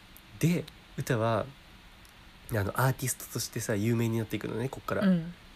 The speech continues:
Speaker 1: なんだけど、なんかその時に、なんかこれもう今のエスエヌエス時代を描いているようだけど、なんかだんだんファンからもう過度な期待みたいになってきて、
Speaker 2: うん。
Speaker 1: なんか、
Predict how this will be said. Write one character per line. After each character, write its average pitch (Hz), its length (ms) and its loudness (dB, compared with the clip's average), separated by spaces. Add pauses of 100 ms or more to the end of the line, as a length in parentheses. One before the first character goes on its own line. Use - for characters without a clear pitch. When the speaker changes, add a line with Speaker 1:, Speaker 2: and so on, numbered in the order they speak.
(720)
Speaker 1:
な 110 80 2
ん 110 60 2
だ 101 80 0
け 98 100 -4
ど、 101 280 0 (320)
な 110 60 -4
ん - 20 -4
か - 80 -8
そ - 120 -4
の 135 60 0
時 135 220 -4
に、 107 300 -2 (380)
な - 80 -10
ん - 20 -6
か - 100 -8
こ - 120 -4
れ 110 60 2
も 107 120 0
う 107 60 0
今 139 200 0
の 98 160 -4
エ 127 80 -2
ス - 160 0
エ 127 80 0
ヌ 135 100 0
エ 135 60 0
ス 135 160 -4
時 120 140 -4
代 107 180 -2
を 101 240 -2
描 113 240 0
い 110 60 0
て - 100 -4
い 101 80 0
る 98 60 -4
よ 98 120 -2
う - 20 -2
だ 95 100 -8
け 98 120 -4
ど、 98 260 -4 (400)
な - 40 -6
ん 104 40 -4
か - 80 -4
だ 120 140 0
ん 170 100 0
だ 170 100 0
ん 147 60 -2
フ - 100 -8
ァ 196 80 2
ン 196 80 2
か - 140 -6
ら 95 140 -4
も 101 120 -2
う - 40 -10
過 - 140 -2
度 175 120 0
な 104 120 -2
期 - 120 -12
待 110 140 -2
み 110 80 -2
た 107 80 -4
い 101 40 -2
に 98 60 -4
な 98 60 -4
っ - 20 -14
て - 100 -16
き - 80 -18
て、 - 80 -6
Speaker 2:
う 208 80 4
ん。 175 280 4 (220)
Speaker 1:
な 120 80 -2
ん 107 40 -6
か、 104 200 -6